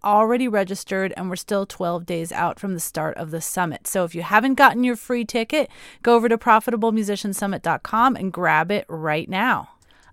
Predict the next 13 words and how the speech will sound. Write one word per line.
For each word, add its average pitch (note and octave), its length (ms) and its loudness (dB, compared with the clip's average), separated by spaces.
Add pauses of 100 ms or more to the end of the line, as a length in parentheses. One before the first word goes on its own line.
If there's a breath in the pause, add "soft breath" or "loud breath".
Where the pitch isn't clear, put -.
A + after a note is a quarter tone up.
(100)
I C4 60 6
told C4+ 300 0
you D4 80 2
last B3 320 2
week C#4+ 160 -2
I G#3+ 80 2
was G#3+ 120 -2
gonna G#3+ 200 0
be G3 180 -6
sharing B3 680 0
some G3 280 -2
short - 400 0
snippets A#3 580 0